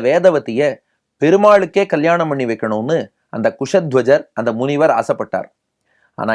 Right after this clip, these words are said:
என்ன ஆயிடுத்து, அந்த வேதவதியும் பெருமாளை குறித்து தவம் பண்ணி கொண்டு இருக்கும்போது ராவணன் அந்த பாதையில வந்தான். இவளை பார்த்தான், இவ அழகுல ரொம்ப மயங்கினான். அதனால அவ கூந்தலை பிடிச்சு இழுத்தான். இந்த பார்,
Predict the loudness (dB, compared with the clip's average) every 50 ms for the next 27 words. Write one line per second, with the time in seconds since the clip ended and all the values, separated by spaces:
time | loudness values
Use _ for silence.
0 | -4 -2 0 0 2 2 2 0 -2 -4 -4 -4 -4 -6 -8 _ _ _ _ -8
1 | -2 0 0 2 2 4 2 4 4 4 2 2 -2 -2 -6 -6 -6 -4 -2 -2
2 | -2 0 2 2 2 0 0 -2 -4 -6 -6 -4 -6 -6 -4 0 0 0 2 0
3 | -2 -2 -4 -6 -6 -6 -4 -6 -4 -2 -2 -2 -2 -2 -4 -4 -2 -2 -2 0
4 | -2 -4 -4 -6 _ _ _ _ _ _ -8 -4 0 2 4 4 4 2 2 0
5 | 0 0 0 -2 0 2 0 2 4 4 2 4 2 2 0 0 0 -2 -4 -4
6 | -2 -2 -2 -2 -4 -10 _ _ _ _ _ _ _ -6 -2 0 0 0 2 2
7 | 2 2 2 0 -2 -4 -4 -4 -4 -6 -10 _ _ _ _ -8 -4 0 0 2
8 | 2 2 0 -2 0 0 -2 -2 -2 -2 -4 -4 -2 -2 -4 -4 -4 -4 -4 -4
9 | -4 -4 -4 -6 -10 _ _ _ _ -6 -4 -2 -2 0 0 0 0 -2 -4 -2
10 | -2 0 2 2 2 2 2 0 -4 -8 -8 -4 -4 -4 -4 -4 -4 -6 -6 -6
11 | -8 _ _ _ _ _ _ -8 0 4 6 6 6